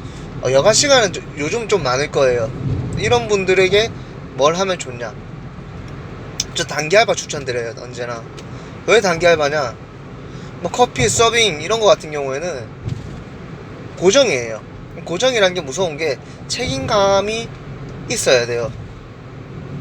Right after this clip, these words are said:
그리고 근데 직장의 특수성상 어쩌다가 한 번씩 뭐, 주말에 나간다거나 오후에 나가야 될 일이 많거든요. 그러면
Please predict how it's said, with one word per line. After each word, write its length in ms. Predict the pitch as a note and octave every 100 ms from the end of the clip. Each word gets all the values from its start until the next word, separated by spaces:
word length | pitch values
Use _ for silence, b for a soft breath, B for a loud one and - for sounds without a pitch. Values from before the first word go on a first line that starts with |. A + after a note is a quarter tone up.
| - - - - - - - - - -
그리고 280 | E3+ F#3
근데 240 | G#3 G3+ F3+
직장의 540 | F#3+ F#3 C4+ C4 B3
특수성상 720 | - - B3+ G#3+ E3+ G3+ F3+ C3+ - - - - - - -
어쩌다가 640 | G#4+ - F#4 E4 G4+ F4+
한 120 | C#4+
번씩 460 | A#3+ B3 - C#4 - B B -
뭐, 80 | C#3
주말에 380 | F3 F#3+ F3
나간다거나 680 | C#3 B2 C3+ C#3 C3+ B2 A#2 C3
오후에 320 | D3 E3 F#3+
나가야 280 | C#3+ C3 D#3+
될 160 | D3+
일이 140 | B2+ B2
많거든요. 540 | A2+ A2 B2 A#2 A#2 - - - - - - - - - - - - - - - - - - - - - B B -
그러면 460 | - G#3 A#3+ G3